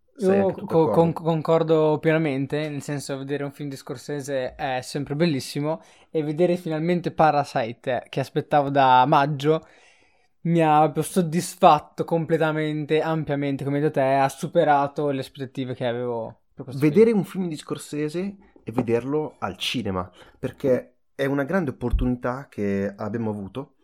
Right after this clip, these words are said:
Speaker 1: e credo che tutti dovrebbero vedere questo film, eh, sul grande schermo. Eh, sarebbe, eh, ok, s-, è ottimo guardarlo anche su Netflix, però è riduttivo, si perdono molti-, si perde moltissima di quella magia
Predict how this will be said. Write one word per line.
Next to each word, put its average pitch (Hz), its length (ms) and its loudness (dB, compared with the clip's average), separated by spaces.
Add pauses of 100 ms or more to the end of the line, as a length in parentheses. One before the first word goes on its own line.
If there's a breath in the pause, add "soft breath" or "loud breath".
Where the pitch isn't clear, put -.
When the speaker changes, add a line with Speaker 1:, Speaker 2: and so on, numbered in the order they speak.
(420 soft breath)
Speaker 1:
e 101 400 -4
credo 156 240 -6
che - 340 -10
tutti 135 240 -4
dovrebbero 107 300 2
vedere 104 260 0
questo 101 240 -10
film, 98 500 -2 (200 loud breath)
eh, 101 240 -6
sul - 160 -10
grande 101 260 -2
schermo. 98 480 -8 (240 soft breath)
Eh, - 300 -10
sarebbe, 110 480 -6
eh, 110 200 -10 (220)
ok, 151 540 -4 (260)
s-, - 300 -20
è 127 120 2
ottimo 127 380 -2
guardarlo 110 300 0
anche 104 160 -6
su - 140 -8
Netflix, 120 540 -6 (400 soft breath)
però 113 360 -2
è 113 120 -4
riduttivo, 107 600 -4
si 120 220 -12
perdono 107 420 -4
molti-, 107 420 -6
si - 120 -10
perde 135 200 -4
moltissima 156 840 -6 (720)
di 120 140 -10
quella 113 240 -4
magia 117 560 -4